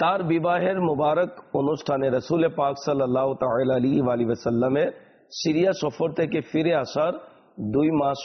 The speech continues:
পঁচিশ দিন পর হয়েছিল। রাসূল পাক সাল্লাল্লাহু আলাইহি ওয়াসাল্লামের সাথে বিবাহ চল্লিশ বছর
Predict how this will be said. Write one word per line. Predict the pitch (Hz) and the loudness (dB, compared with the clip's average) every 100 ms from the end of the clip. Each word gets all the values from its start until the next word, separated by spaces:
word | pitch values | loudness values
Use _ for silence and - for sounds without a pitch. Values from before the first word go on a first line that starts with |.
| - | -6
পঁচিশ | 151 147 208 185 | -4 0 0 2
দিন | 151 139 - | 0 -2 -2
পর | 131 202 | -2 -2
হয়েছিল। | 156 123 117 110 113 - - _ _ _ _ | -2 0 0 -2 -4 -6 -12 _ _ _ _
রাসূল | 123 131 - 160 156 | -2 -2 0 0 0
পাক | 139 135 | 0 -2
সাল্লাল্লাহু | - 147 139 127 127 131 | -2 -2 0 2 2 2
আলাইহি | 123 | 0
ওয়াসাল্লামের | 120 127 127 123 120 | 0 0 0 0 -2
সাথে | 117 135 | -2 0
বিবাহ | 113 110 113 107 135 170 - - - - | 0 0 0 0 0 -2 -6 -20 -20 -4
চল্লিশ | 139 139 160 139 | 0 0 0 0
বছর | 143 135 | -2 -2